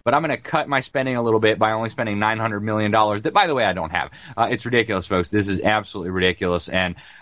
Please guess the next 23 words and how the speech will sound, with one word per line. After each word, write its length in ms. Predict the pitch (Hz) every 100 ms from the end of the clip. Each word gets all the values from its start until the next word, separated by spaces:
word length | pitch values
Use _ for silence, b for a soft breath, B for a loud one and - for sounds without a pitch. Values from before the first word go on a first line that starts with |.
| -
uh, 200 | 90 92
you 80 | 104
know, 120 | 101
the, 180 | 101 98
the 140 | 104
fact 280 | 101 120 117
that 120 | 107
there 140 | 101 104
are 120 | 98
some 320 | - 127 120
Republicans 460 | 98 107 104 98 92
out 180 | 92
there 120 | 95 87
touting 360 | 104 98 98
this 160 | 92 90
as 140 | 95
a 40 | 87
conservative 520 | 92 85 107 95 85
victory, 400 | 98 95 90 82
whereas 440 | 85 87 87 87
you 160 | 92 127
just 360 | 107 135 135
saw 340 | - 143 120